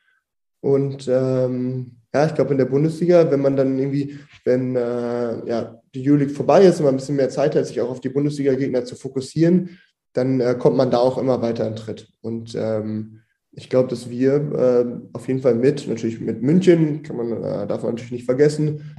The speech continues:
Bonn spielt auch sehr, sehr gut dieses Jahr, äh, die Favoriten sind, das ganze Ding zu gewinnen. Und, äh, das ist natürlich auch unser Ziel, gar keine Frage.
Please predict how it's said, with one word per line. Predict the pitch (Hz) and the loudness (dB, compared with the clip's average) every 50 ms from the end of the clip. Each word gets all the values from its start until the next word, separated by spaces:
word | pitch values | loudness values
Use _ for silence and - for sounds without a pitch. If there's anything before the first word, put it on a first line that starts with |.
| - - | -8 2
Bonn | - 131 139 143 | 4 4 4 4
spielt | - - - 143 123 | 0 -2 -2 0 2
auch | 135 135 | 2 2
sehr, | 131 135 139 127 | 2 2 2 2
sehr | 135 131 | 2 -2
gut | 135 135 131 131 | -2 -4 -6 -6
dieses | 135 127 131 131 131 - | -6 -6 -6 -6 -4 0
Jahr, | 127 127 135 135 131 135 - - _ _ _ _ | 0 2 2 0 -2 -4 -14 -18 _ _ _ _
äh, | - 107 113 113 110 113 | -6 -4 -2 0 2 2
die | 113 117 | 0 0
Favoriten | 113 139 135 120 131 160 170 165 143 | 2 0 2 4 4 4 4 4 2
sind, | - 113 110 107 | 0 -2 -2 -2
das | 110 - - | -4 -6 -4
ganze | 117 117 - - | -4 -4 -4 -4
Ding | 113 117 120 120 | -4 -4 -6 -6
zu | 120 - 117 | -6 -4 -4
gewinnen. | 120 117 135 127 104 107 - 113 117 | 0 0 0 0 -2 -6 -10 -16 -18
Und, | - - 98 107 107 104 104 - | -16 -14 -12 -12 -12 -12 -14 -12
äh, | - - 113 117 113 110 107 | -10 -8 -6 -6 -6 -6 -6
das | - 110 110 | -8 -8 -8
ist | - | -8
natürlich | 113 113 131 117 120 | -8 -6 -4 -2 -2
auch | 110 113 | -2 0
unser | 123 117 123 113 | -2 -2 -2 -4
Ziel, | 110 - - 135 120 113 | -4 -2 2 2 2 2
gar | 113 107 | 0 -4
keine | - 120 110 110 | -4 -6 -8 -8
Frage. | - - 110 113 113 110 110 | -8 -6 -6 -6 -6 -6 -10